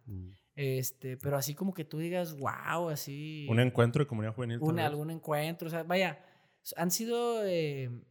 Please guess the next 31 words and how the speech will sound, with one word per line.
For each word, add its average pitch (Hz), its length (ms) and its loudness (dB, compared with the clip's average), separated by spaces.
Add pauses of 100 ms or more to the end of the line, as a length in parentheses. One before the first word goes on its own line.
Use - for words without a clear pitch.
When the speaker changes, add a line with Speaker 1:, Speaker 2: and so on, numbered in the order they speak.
(220)
Speaker 2:
eh, 139 220 -12
presentaciones 147 880 -2
de 175 400 -4
medianas 151 540 -2
a 165 40 -8
chicas, 120 400 -8
¿no? 131 240 -10
Pero, 127 320 -8 (560)
pues, 185 160 0
siempre 170 320 2
hay 190 120 0
un 196 140 -4
nerviecillo 180 600 -2
ahí, 156 580 -2
o 135 120 -4
sea, 156 100 2
hay 151 140 0
un 170 120 0
poquito 175 380 -2
de 170 60 4
nervio 160 320 2
antes 156 240 -4
de 156 100 -6
cada 143 160 -2
evento, 139 320 -2
a 151 100 -4
pesar 123 440 -2
de 170 120 2
los 147 180 0
años. 131 420 -6 (580)
Este, 120 540 -6